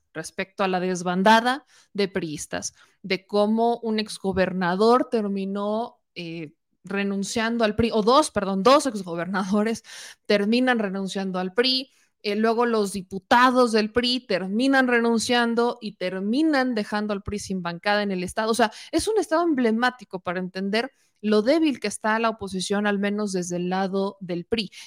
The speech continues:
Y por el otro lado, Xochitl Gálvez, ¿no? Xochitl Gálvez, que es de este mismo estado y que, eh, dice que fue de, o que nació en una comunidad muy, muy humilde, que es indígena y, pues, que ella, eh, viene como de esta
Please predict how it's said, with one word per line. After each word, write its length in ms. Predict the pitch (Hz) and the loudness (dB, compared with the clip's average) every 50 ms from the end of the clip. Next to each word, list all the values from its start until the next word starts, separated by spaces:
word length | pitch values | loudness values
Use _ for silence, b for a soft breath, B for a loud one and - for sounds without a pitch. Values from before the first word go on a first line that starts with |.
| B B | B B
Y 120 | - 240 - | -2 -2 0
por 180 | - 226 226 | 2 2 2
el 100 | 226 247 | 2 2
otro 220 | 311 330 - 359 311 | 0 -2 -2 -2 0
lado, 240 | 262 254 247 254 247 | 2 2 2 0 -2
Xochitl 360 | - 175 - - 254 262 285 | -4 -6 -8 -4 -2 2 4
Gálvez, 440 | 381 381 370 277 - - - - _ - | 6 6 6 6 2 -2 -10 -12 _ -10
¿no? 220 | 220 247 302 330 | -6 -6 -6 -6
Xochitl 320 | - 214 - - 190 196 | -6 -8 -8 -6 -4 0
Gálvez, 320 | 202 214 214 220 240 - - | 2 2 2 2 2 0 0
que 220 | - 196 202 262 | 0 0 2 2
es 100 | 370 339 | 2 2
de 60 | 294 | 2
este 220 | 254 - - 214 208 | 0 -2 -2 -4 -4
mismo 280 | 202 185 185 - 190 | -4 -4 -6 -6 -8
estado 420 | 175 - - 151 156 185 220 277 - b b b b b b - | -10 -8 -8 -6 -4 -4 -4 -4 -6 b b b b b b -8
y 200 | 208 208 180 - | -8 -8 -8 -4
que, 420 | - 220 220 233 247 277 294 - - | 0 2 4 4 4 4 2 0 -2
eh, 200 | 196 190 185 180 | -4 -4 -4 -4
dice 420 | 185 226 226 214 - 240 247 240 | -4 -4 -6 -4 -4 -6 -6 -8
que 120 | - 190 170 | -8 -12 -12
fue 260 | _ - 190 196 208 | _ -4 -2 -2 -2
de, 160 | 208 214 208 | -2 -2 -4
o 120 | 165 175 - | -6 -8 -10
que 140 | - 139 147 | -10 -12 -10
nació 400 | 160 151 - - - 220 226 233 | -10 -10 -6 -2 2 4 4 4
en 80 | 233 | 4
una 180 | 226 214 202 190 | 0 0 -2 -4
comunidad 500 | - 196 196 196 190 190 190 185 185 180 | -4 -4 -2 0 0 0 0 0 0 -2
muy, 360 | 196 196 196 196 190 196 - - | -2 -2 -2 -2 -2 -4 -4 -4
muy 240 | 202 202 214 208 208 | -4 -2 -2 -2 -2
humilde, 460 | 208 214 254 269 277 269 269 277 247 | -4 -4 -4 -4 -4 -4 -4 -6 -6
que 160 | - 226 233 | -4 -2 -2
es 140 | 226 220 - | -2 -2 -2
indígena 640 | 220 220 233 240 254 247 - 285 262 262 269 262 269 B B B B B B _ | -4 -4 -2 -2 -2 -2 -2 -2 -2 0 0 0 -2 B B B B B B _
y, 360 | - 254 294 330 359 339 _ _ _ _ _ _ _ _ _ _ _ _ _ _ _ _ _ _ _ - - | 0 2 2 2 2 0 _ _ _ _ _ _ _ _ _ _ _ _ _ _ _ _ _ _ _ -8 -2
pues, 220 | 226 214 214 - | -2 -2 -2 0
que 220 | - 220 214 220 | 0 2 2 4
ella, 380 | 233 233 220 226 202 214 - - _ _ - | 4 2 2 2 0 0 -4 -14 _ _ -8
eh, 500 | 196 190 185 175 175 175 170 170 175 190 | -4 -2 -2 -2 -2 -2 -2 -2 -2 -2
viene 260 | 208 208 208 208 208 | 0 0 0 0 0
como 240 | 202 202 185 185 190 | -2 -2 -4 -2 0
de 80 | 190 208 | 0 0
esta 320 | 214 - - 220 - - | 0 0 -2 -4 -4 -4